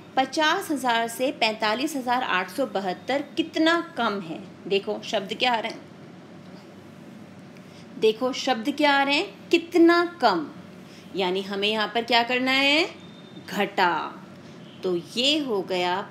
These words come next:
पचास हजार, क्योंकि वो बड़ी संख्या है, वो ऊपर,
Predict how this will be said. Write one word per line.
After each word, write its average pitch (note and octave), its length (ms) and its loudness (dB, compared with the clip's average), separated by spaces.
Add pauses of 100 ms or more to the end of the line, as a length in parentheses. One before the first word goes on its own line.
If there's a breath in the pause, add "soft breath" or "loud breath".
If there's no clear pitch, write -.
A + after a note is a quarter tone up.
(140)
पचास F3+ 640 -2
हजार, F3 540 -2
क्योंकि F3 300 -4
वो G3+ 180 2
बड़ी A#3 240 0
संख्या C#4 360 0
है, C#4 80 -2
वो E3 260 -4
ऊपर, C4 380 0